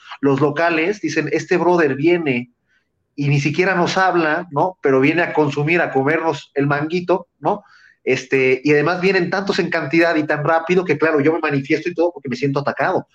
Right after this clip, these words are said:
porque me siento que esta persona no viene a aportar". También creo que por una cuestión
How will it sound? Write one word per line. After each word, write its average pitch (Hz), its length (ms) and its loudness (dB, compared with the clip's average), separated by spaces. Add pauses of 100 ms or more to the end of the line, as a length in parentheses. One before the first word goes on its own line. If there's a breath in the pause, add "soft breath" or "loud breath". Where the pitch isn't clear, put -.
porque - 200 -4
me 151 60 0
siento 151 200 -6
que - 40 -8
esta 165 120 -4
persona 151 300 -2
no 151 120 2
viene 170 260 2
a 160 40 0
aportar". - 500 -4
También 147 220 -2
creo 180 120 0
que 175 100 0
por 143 120 -2
una 175 80 0
cuestión 151 380 -2